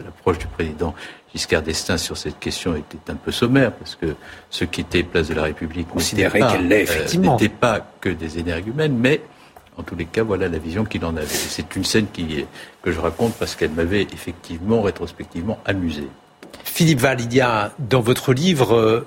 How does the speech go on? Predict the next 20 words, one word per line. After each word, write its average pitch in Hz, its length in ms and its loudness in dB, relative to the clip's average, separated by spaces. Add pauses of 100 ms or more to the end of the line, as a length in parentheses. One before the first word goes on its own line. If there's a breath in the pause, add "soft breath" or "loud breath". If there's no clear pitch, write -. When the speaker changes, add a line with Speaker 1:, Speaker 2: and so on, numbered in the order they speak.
(120)
Speaker 2:
une 123 80 -2
entrée 120 220 2
sur 147 260 4
droite - 540 0 (100)
et 139 100 4
gauche. 139 360 6
Quelle 123 160 4
distinction 113 640 0
faire, 101 560 0
euh, 95 200 -2 (340)
justement ? 110 640 2
Comment 107 440 2 (120)
penser 113 640 6
la 104 120 4
barrière 104 440 2
qui - 120 -6
sépare - 400 2
ces 107 200 -2
deux 104 120 -4
camps ? 101 220 -8